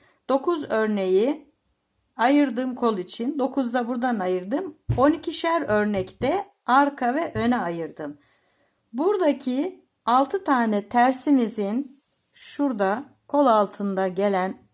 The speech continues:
altı tane, en son altı ters oluyor ya, bu altı tersin üçünü buraya veriyorum,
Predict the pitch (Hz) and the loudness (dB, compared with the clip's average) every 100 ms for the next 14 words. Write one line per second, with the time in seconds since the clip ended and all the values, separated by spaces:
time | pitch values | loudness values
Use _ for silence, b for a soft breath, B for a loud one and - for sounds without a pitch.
0 | _ 208 233 247 311 240 208 185 196 269 | _ 0 0 -2 -6 -2 -2 -2 -6 -8
1 | - _ _ _ - 240 240 233 226 208 | -12 _ _ _ 0 0 0 -2 0 0
2 | 226 277 269 233 220 190 208 359 302 165 | 0 -2 0 -2 -2 -4 -2 0 0 -2
3 | 156 b b b _ 311 277 277 330 370 | -6 b b b _ 2 4 4 0 0
4 | 269 208 - 220 277 - _ _ _ _ | 0 0 -2 -4 -4 -6 _ _ _ _
5 | _ _ - 294 - 330 294 214 254 302 | _ _ -4 -4 -2 0 2 2 2 2
6 | 339 349 349 349 349 370 | 0 -2 0 -2 0 -2